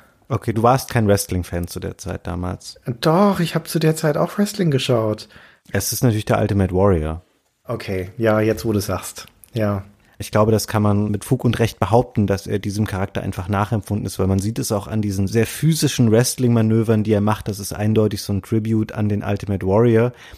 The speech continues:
Speaker 1: Und ich finde, hier kann man kurz mal den Exkurs wagen. Man sieht bei Streets of Rage zwei vor allem ganz deutlich, wie sehr die Entwickler sich orientiert haben an so Trends und Hypes, die in diesen frühen neunziger Jahren angesagt waren.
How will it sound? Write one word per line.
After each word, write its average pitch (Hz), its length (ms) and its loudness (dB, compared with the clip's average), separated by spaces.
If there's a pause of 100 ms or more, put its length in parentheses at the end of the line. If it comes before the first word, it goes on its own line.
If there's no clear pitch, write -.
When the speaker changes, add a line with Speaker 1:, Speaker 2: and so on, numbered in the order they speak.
Speaker 1:
Und 107 200 2
ich - 100 -8
finde, 151 240 4
hier 143 140 4
kann - 200 -2
man 135 360 2
kurz 143 320 0
mal 127 140 2
den 123 420 0
Exkurs - 760 -6
wagen. 113 600 0 (360)
Man 117 200 4
sieht 139 200 -4
bei 139 120 4
Streets - 340 -6
of - 160 -4
Rage - 280 0
zwei 117 280 2
vor - 220 -4
allem 113 260 0
ganz - 360 -2
deutlich, 117 720 2
wie 110 200 -6
sehr 110 300 4
die 131 140 -4
Entwickler 113 440 -2
sich 107 200 -4
orientiert 107 640 -2
haben 107 360 0 (340)
an 101 140 -2
so 101 120 0
Trends 131 640 0
und - 380 -4
Hypes, 127 460 0
die 127 100 -2
in 120 80 2
diesen 113 400 0
frühen 127 360 0
neunziger 113 400 0
Jahren 98 420 0
angesagt 87 640 -4
waren. 87 340 -2